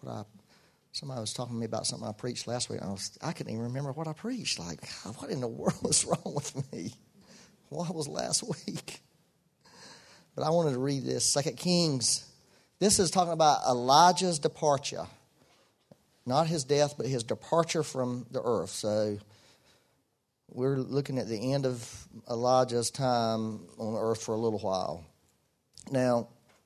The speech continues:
I don't have time to give you everything. There's a lot in this, but there's one thing I'm gonna give you for sure that I think is really important. But I'm just gonna read, uh, this little story here,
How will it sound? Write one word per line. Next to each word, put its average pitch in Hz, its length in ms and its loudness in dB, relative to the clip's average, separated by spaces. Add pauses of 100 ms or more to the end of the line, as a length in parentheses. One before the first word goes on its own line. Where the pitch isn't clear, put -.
(140)
I 113 100 -2
don't 131 180 -2
have 123 180 -4
time 139 280 2
to 113 60 -2
give 117 200 -4
you 117 160 0
everything. 110 640 -4
There's 110 140 -8
a 113 40 -4
lot 127 280 4
in 123 180 2
this, 107 220 -4
but 117 160 -10
there's 120 220 -4
one 131 280 -2
thing 107 200 -4
I'm 110 100 -4
gonna 101 140 -8
give 110 220 -4
you 107 60 -8
for - 140 -14
sure 107 580 -4
that 98 100 -4
I 113 100 0
think 113 240 -8
is - 120 -12
really 120 240 0
important. 110 480 -4 (560)
But 120 80 0
I'm 147 160 4
just 151 180 0
gonna 139 140 2
read, 135 380 2
uh, 113 180 2
this 117 260 -4
little 131 160 -2
story 127 420 0
here, 113 440 -2